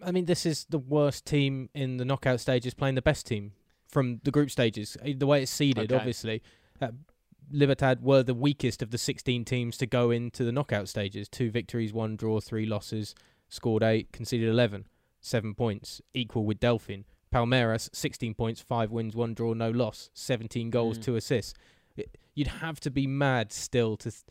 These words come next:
Speaker 1: to bet against Palmeiras going through in this. But it do-, I mean, it leaves the door open. I think we were expecting a lot more, um, and I think perhaps that was naive of us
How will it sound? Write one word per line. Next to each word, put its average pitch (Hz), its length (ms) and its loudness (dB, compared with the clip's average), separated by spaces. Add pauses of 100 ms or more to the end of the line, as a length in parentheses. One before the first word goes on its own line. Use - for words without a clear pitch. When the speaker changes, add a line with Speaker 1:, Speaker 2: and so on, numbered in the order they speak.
(840)
Speaker 1:
to 127 100 2
bet - 300 -2
against 113 420 0
Palmeiras 110 460 0
going 107 240 0
through 117 240 2
in 101 140 -2
this. 101 260 -6
But 135 160 -2
it 131 100 -6
do-, 196 100 6
I 214 180 4
mean, 240 120 2
it 240 100 4
leaves 240 200 4
the 226 60 0
door 190 260 8
open. 110 320 0
I 147 100 2
think 185 160 2
we 185 100 8
were 170 100 6
expecting 160 440 0
a 151 40 2
lot 147 140 2
more, 170 280 2 (320)
um, 139 400 -2
and 143 120 -4
I 135 40 0
think 147 420 -4 (120)
perhaps 135 280 -2
that 147 120 2
was 135 100 0
naive 135 340 2
of 123 120 -2
us - 280 -2